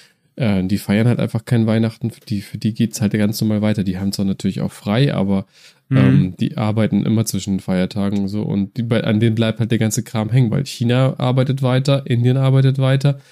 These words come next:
Speaker 1: nur halt wir Deutschen sind halt zu der Zeit nicht da und, ähm, ja, dann denkt man halt drüber nach. Ähm, aber es ist schon irre, vor allen Dingen, also es lag wahrscheinlich auch daran, dass ich letzte Woche, als ich krank war, auch dann zwischendurch, als dann hier der Große im Kindergarten war, der Kleine geschlafen hat und meine Frau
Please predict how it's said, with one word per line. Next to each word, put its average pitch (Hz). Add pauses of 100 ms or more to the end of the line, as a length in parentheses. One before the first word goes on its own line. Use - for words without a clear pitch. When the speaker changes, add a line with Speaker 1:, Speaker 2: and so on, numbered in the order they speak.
(240)
Speaker 1:
nur 113
halt 113
wir 117
Deutschen 107
sind 95
halt 95
zu -
der 98
Zeit 95
nicht 95
da 95
und, 95
ähm, 95 (500)
ja, 95
dann 92 (320)
denkt 113
man 110
halt 101
drüber 101
nach. 107 (720)
Ähm, 95
aber 113
es 120
ist -
schon 135
irre, 135
vor 131
allen 127
Dingen, 127 (100)
also 120 (400)
es 127
lag 127
wahrscheinlich 135
auch 120
daran, 120
dass 113
ich 113
letzte 120
Woche, 120
als 110
ich 104
krank 123
war, 127
auch 139
dann 120
zwischendurch, 120
als 110
dann 104
hier 104
der 101
Große 113
im 113
Kindergarten 131
war, 123
der 117
Kleine 110
geschlafen 117
hat 135
und 113
meine 107
Frau 110